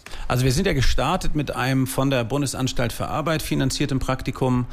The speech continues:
haben in dem zweiten Schritt die Kollegen in einem von der Telekom finanzierten Praktikum übernommen und jetzt im dritten in ein Anstellungsverhältnis. Bei uns selber gibt es die Möglichkeit, einen Abschluss als Kaufmann oder Kauffrau für Dialogmarketing zu erreichen. Das funktioniert bei der I H K.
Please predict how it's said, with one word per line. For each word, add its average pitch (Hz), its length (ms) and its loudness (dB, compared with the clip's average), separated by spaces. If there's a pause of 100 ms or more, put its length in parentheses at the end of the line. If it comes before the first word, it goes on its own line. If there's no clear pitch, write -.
(200)
haben 123 160 2
in 123 100 2
dem 120 100 2
zweiten - 380 2
Schritt - 260 0
die 135 60 -6
Kollegen 123 420 -2
in 113 80 -2
einem 107 240 0
von - 220 -2
der 104 100 2
Telekom 175 420 0
finanzierten 156 500 -2
Praktikum - 440 -4
übernommen 117 420 0
und 117 140 0
jetzt - 340 0 (220)
im 123 140 2
dritten 151 440 0 (140)
in 107 120 -6
ein 104 140 -2
Anstellungsverhältnis. 113 880 0
Bei 139 300 0
uns 208 340 0
selber 214 520 2 (280)
gibt - 180 -4
es 156 100 0
die 160 100 2
Möglichkeit, 151 1000 0 (100)
einen 120 480 0
Abschluss 131 420 -4
als - 260 -4
Kaufmann 131 460 0
oder 117 180 -2
Kauffrau 120 440 0
für - 160 6
Dialogmarketing 180 1200 0
zu - 140 2
erreichen. 151 480 2
Das 151 140 -2
funktioniert - 340 2
bei 135 80 0
der 123 100 -4
I 127 80 0
H 117 60 0
K. 247 280 -4